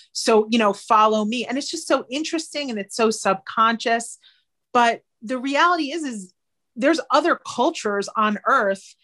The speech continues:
that don't value those things, and they value maturity and life experience and age. And it just isn't the culture that we live in. So I know that there are other cultures and they value other things. And so as long as I,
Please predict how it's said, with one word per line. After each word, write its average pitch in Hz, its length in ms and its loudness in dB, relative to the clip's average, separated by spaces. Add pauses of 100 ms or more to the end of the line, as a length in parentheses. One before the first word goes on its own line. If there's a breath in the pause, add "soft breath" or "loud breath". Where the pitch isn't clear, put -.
(180)
that 233 300 0 (200)
don't 247 400 -2
value 185 340 -4
those 180 200 -10
things, 196 320 -2
and 226 160 0
they 220 160 4
value 220 760 2 (560)
maturity 226 960 0
and 208 260 -4
life 226 240 0
experience 233 760 -6
and 220 320 0
age. 196 560 -2 (100)
And 214 420 2
it 202 120 -4
just 269 180 -2
isn't 247 220 0
the 233 100 0
culture 226 380 0
that 202 200 0
we 208 140 -2
live 214 260 0
in. 170 180 -6
So 220 280 -2
I 330 220 2
know 208 340 0
that 226 140 -4
there 220 140 0
are 208 120 -2
other 220 300 -4
cultures 202 440 -6
and 202 140 -6
they 214 120 -4
value 202 440 -2
other 196 300 -4
things. 214 640 -6 (260 loud breath)
And 220 160 2
so 226 400 6
as 240 100 0
long 320 240 4
as 269 120 0
I, 220 260 0